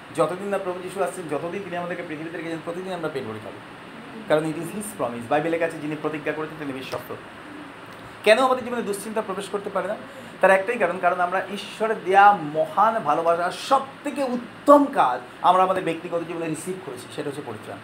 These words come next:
পরিত্রাণ পেলে পরে আমরা নির্ভর করতে শিখি আমাদের সৃষ্টিকর্তা ঈশ্বরের উপর, যেটা আমাদেরকে নিশ্চয়তা দেয় যে এই পৃথিবীতে আমরা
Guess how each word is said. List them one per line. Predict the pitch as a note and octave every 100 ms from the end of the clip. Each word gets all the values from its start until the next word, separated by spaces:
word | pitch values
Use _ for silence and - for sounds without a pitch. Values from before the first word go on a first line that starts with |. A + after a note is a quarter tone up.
| - - - - - - - - - -
পরিত্রাণ | C4 D#4+ F4 - E4 E4
পেলে | C4 B3 C#4
পরে | G3+ D3 A3 - -
আমরা | G3+ A#3 B3+
নির্ভর | A#3 A#3 F3 A3+ D#4
করতে | C#4+ - C4
শিখি | B3+ B3+ B3+ A3+
আমাদের | E3+ F#3 G3 G#3+ G3+
সৃষ্টিকর্তা | F#3 F3 F#3 F#3 -
ঈশ্বরের | C#3 - G#2+
উপর, | G2 - - - - - - - - - - -
যেটা | F3 F#3
আমাদেরকে | F#3 G3+
নিশ্চয়তা | G3 E3+ - - F#3+ G3 C#3
দেয় | A#2+ A#2 B2+
যে |
এই | C#3+ C#3+
পৃথিবীতে | D3 D#3+ D#3
আমরা | C3+